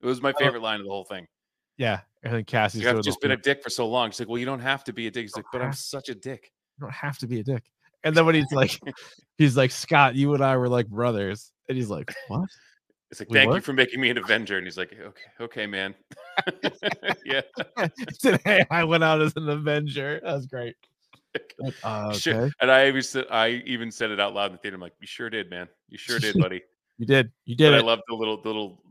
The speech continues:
Speaker 1: like, uh,
Speaker 2: The
Speaker 1: heartbeat.
Speaker 2: legs.
Speaker 1: The E K just, like, went red.
Speaker 2: Yeah.
Speaker 1: Yeah.
Speaker 2: No, modok was, uh, a surprise. And I'll tell you, Marvel has so many characters.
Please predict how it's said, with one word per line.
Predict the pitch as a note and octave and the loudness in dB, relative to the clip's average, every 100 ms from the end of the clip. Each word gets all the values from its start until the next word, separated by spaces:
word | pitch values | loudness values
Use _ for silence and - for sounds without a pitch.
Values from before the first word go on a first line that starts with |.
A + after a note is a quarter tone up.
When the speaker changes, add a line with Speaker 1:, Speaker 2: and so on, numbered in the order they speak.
| - | -10
Speaker 1:
like, | G2+ F#2+ F#2+ | -8 -6 -8
uh, | F#2 F#2 | -8 -10
Speaker 2:
The | - | -4
Speaker 1:
heartbeat. | G#2+ B2 B2 A#2+ | -2 0 0 0
Speaker 2:
legs. | A#2 | -2
Speaker 1:
The | - A2+ | -6 -10
E | - | -6
K | G#2+ | -6
just, | - F2+ | -6 -10
like, | G#2 - | -8 -6
went | F#2 - _ | -10 -10 _
red. | F#2+ F#2+ F#2 G#2+ _ _ _ | -10 -8 -8 -12 _ _ _
Speaker 2:
Yeah. | F3+ D3 C3 _ _ _ _ - | 0 0 0 _ _ _ _ -20
Speaker 1:
Yeah. | F2 _ D#3+ | -18 _ 6
Speaker 2:
No, | D#3+ | 8
modok | D3+ D#3+ G3+ G#3+ - | 10 10 10 6 6
was, | E3 D#3 C#3+ C3 D3 | 4 4 4 0 0
uh, | C3 B2 B2 A#2 F#2 _ _ _ _ _ _ _ _ _ - | 0 0 0 -2 -6 _ _ _ _ _ _ _ _ _ -4
a | C#3+ D3 | 0 2
surprise. | D3+ D#3+ E3 E3 | 2 6 8 8
And | E3+ | 6
I'll | E3 | 2
tell | G3+ F3 | 2 -2
you, | F#3 - | -4 -2
Marvel | F3 F#3 C4 D4 D4+ | 2 4 4 2 -6
has | F#3+ D3+ A#2+ G#2 A2 - _ _ _ _ _ | -2 0 0 -2 -8 -16 _ _ _ _ _
so | - - - - E3 G3+ B3 C4+ _ | -16 -12 -8 0 2 4 2 -2 _
many | A#2+ C#3 D3+ D3+ D#3 D#3+ F#3+ | -16 -14 -14 -6 -2 0 -2
characters. | F3+ - C#3 B2+ G2 - B1+ G1+ - - | -4 -2 0 0 -2 -12 -16 -16 -18 -20